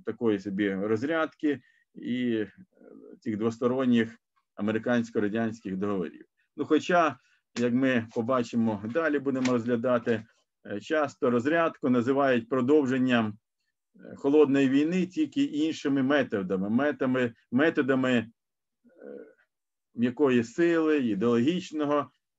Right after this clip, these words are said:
е, розмивання один одного, спроб таких, відповідно,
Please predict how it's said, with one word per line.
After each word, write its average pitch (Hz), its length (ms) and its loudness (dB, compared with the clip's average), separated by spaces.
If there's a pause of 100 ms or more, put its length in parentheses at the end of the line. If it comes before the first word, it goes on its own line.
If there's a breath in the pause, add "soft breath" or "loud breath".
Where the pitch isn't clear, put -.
е, 123 360 -4
розмивання 127 2000 -4
один 123 640 -4
одного, 123 640 0 (200)
спроб 139 480 0
таких, 123 300 -2
відповідно, 117 840 2